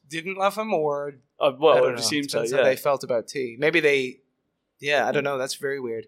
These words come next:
Speaker 2: It's really weird.
Speaker 1: Uh, I, maybe very racist parents, no ethnic food in the house.
Speaker 2: Sure.
Speaker 1: I, uh, my parents used to drink tea nonstop when I was a kid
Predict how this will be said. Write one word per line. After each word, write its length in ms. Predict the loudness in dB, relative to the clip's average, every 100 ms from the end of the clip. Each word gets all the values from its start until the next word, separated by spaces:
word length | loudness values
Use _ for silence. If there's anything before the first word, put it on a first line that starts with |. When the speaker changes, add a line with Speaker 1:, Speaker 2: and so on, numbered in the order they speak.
| -12
Speaker 2:
It's 160 | -6 -4
really 180 | -2
weird. 200 | -4 -8 -12 _ 0
Speaker 1:
Uh, 520 | 4 4 4 4 2 -2 -4
I, 920 | 2 4 6 4 4 2 2 2 -2 -8 _ -8
maybe 240 | -6 -6
very 220 | -2 -2
racist 480 | -2 -2 -2 -4 -2
parents, 360 | 0 0 -2 -2
no 140 | -2
ethnic 320 | -4 -6 -12
food 280 | -10 -10 -10
in 80 | -6
the 80 | -4
house. 360 | -2 -4 -4
Speaker 2:
Sure. 380 | -4 -4 -4 -8 _ _ _ _ _ _ _ _ _ _ _
Speaker 1:
I, 360 | 0 2 2 2
uh, 500 | 2 2 0 0 -2 -4
my 120 | -6 -2
parents 340 | -2 -2 -6
used 140 | -12 -14
to 80 |
drink 260 | -10 -10 -8
tea 240 | -10 -10 -8
nonstop 480 | -10 -6 -4 -4 -4
when 100 | -12
I 20 |
was 140 | -16
a 40 | -14
kid 340 | -10 -10